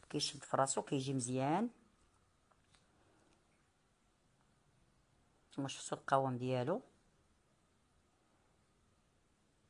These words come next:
وهاد الماء ما كنحتفظوا به بحال هكا، كنخليوه كنعجنوا به. انا هنايا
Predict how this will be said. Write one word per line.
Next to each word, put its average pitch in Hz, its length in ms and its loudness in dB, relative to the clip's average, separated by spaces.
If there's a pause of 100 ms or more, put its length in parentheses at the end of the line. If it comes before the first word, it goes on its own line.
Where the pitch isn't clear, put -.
(1500)
وهاد 147 220 0
الماء 143 240 4
ما 143 80 4
كنحتفظوا 139 760 0
به 185 200 0
بحال 143 220 0
هكا، 135 220 -2
كنخليوه 147 540 0
كنعجنوا 123 600 0
به. 214 300 2 (680)
انا 151 220 4
هنايا 139 380 2